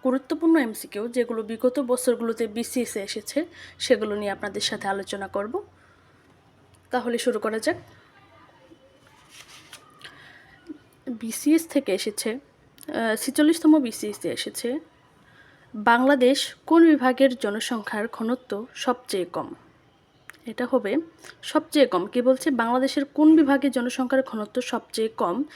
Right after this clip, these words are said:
সবচেয়ে ঘনত্ব কম হচ্ছে বরিশালে। বরিশালে হচ্ছে সবচেয়ে কম ঘনত্ব। আয়তনে,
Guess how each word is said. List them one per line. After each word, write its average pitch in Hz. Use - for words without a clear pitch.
সবচেয়ে 294
ঘনত্ব 214
কম 254
হচ্ছে 254
বরিশালে। 214
বরিশালে 262
হচ্ছে 277
সবচেয়ে 254
কম 208
ঘনত্ব। 196
আয়তনে, 277